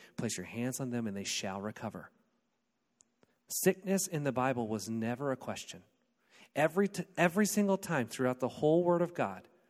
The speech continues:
this is, this is, this is, um, it's not like sometimes it happens and sometimes it doesn't. It has happened every single time. Jesus went in three different circumstances and he healed every single person.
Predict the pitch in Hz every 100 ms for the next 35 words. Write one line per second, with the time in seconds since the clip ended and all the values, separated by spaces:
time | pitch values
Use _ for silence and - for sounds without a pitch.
0 | _ _ _ _ 147 165 202 - - 170
1 | 170 180 - 147 156 147 - _ _ -
2 | 139 135 117 110 - _ _ - - 165
3 | - 170 175 165 156 - 165 156 156 151
4 | 120 127 139 139 120 123 - 127 123 113
5 | 110 127 107 - - - 190 160 156 147
6 | 143 127 - 170 165 151 170 165 - 160
7 | 147 131 - 208 175 101 _ _ _ _
8 | _ _ _ - - 143 220 214 208 160
9 | 180 180 - - - 156 147 151 190 208
10 | 185 185 - 185 175 156 - 139 127 139
11 | - 127 110 165 147 160 143 135 - 151
12 | 170 156 160 135 123 135 117 117